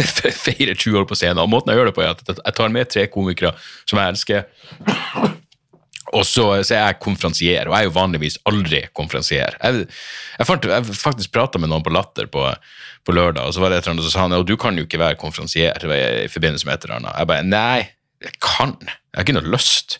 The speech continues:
Jeg liker ikke å være konferansier.» Men når jeg skal feire meg selv, eh, at jeg faen meg har holdt på i, jeg vet faen, to hundre og førti måneder, eller hva det blir, som komiker,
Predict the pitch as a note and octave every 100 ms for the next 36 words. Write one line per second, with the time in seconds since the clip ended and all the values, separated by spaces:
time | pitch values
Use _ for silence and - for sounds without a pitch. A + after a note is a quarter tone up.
0 | _ A2+ B2 F2+ - - - - - -
1 | - - - - A#2+ A#2+ D2 - - -
2 | - - F#2+ F2+ F2+ G2 G2 D#2 - C3
3 | E2 - _ _ _ _ _ _ _ -
4 | D2+ C#2+ C#2 C2+ C2+ B1+ B1+ A#1+ - -
5 | D#2+ D#2+ F2 E2 D#2 D#2 D#2 - F2+ D2
6 | B1+ - - E2 - - - B1+ E2+ -
7 | D#2+ D#2+ F#2+ E2 D#2+ D#2 D#2+ - _ _
8 | - A2 - D#2+ F2 G#2 C#2+ D2+ D#2 D2+
9 | C#2+ E2+ _ - E2 B2 G2 D2+ - -